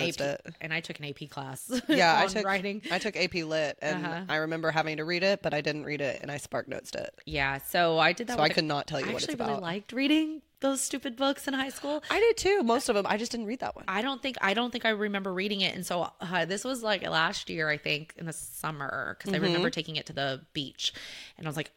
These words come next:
Speaker 2: I had it on paperback, and I was like, "All right, I am gonna read this book. It's supposed to be so famous. Fuck it, I'm gonna read it." You
Speaker 1: What
Speaker 2: know,
Speaker 1: is it
Speaker 2: like,
Speaker 1: about? I, I completely, I have no memory
Speaker 2: so
Speaker 1: of
Speaker 2: it's
Speaker 1: it.
Speaker 2: about this family, Tom Joad. He gets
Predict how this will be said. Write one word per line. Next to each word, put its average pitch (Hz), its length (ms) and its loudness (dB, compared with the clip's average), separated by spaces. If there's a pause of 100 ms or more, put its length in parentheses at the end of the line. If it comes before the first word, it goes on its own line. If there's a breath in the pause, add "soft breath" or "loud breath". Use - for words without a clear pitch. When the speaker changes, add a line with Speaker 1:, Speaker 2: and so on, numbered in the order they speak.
(100)
Speaker 2:
I 156 80 2
had 156 180 2
it 151 100 2
on 135 240 -6
paperback, 180 540 0
and 147 80 -12
I - 0 -
was 143 100 -12
like, 160 200 -10
"All 170 80 0
right, 151 200 2 (800 loud breath)
I 151 540 4 (100)
am 170 60 -8
gonna 151 240 0 (220)
read 208 220 2
this 190 180 4
book. 151 280 2 (120)
It's - 80 -8
supposed 202 300 4
to - 20 -6
be 208 80 -6
so 185 200 0
famous. 156 560 -4 (800 loud breath)
Fuck 165 220 0
it, 139 80 0
I'm 139 100 -2
gonna 143 140 -4
read 131 160 -6
it." - 200 -10
You 202 100 2
Speaker 1:
What 214 80 4
Speaker 2:
know, 180 100 6
Speaker 1:
is 190 60 6
it - 40 6
Speaker 2:
like, - 140 6
Speaker 1:
about? 175 340 2
I, 175 80 -2 (180)
I 175 80 0
completely, 240 520 -4
I 190 80 4
have 208 200 6
no 180 460 0
memory 156 300 -4
Speaker 2:
so 262 60 2
Speaker 1:
of 254 60 2
Speaker 2:
it's - 80 -2
Speaker 1:
it. - 40 -4
Speaker 2:
about 233 160 2
this 269 220 -2
family, 214 540 -2 (100)
Tom 202 300 0
Joad. 165 300 4
He - 100 -8
gets 190 220 -6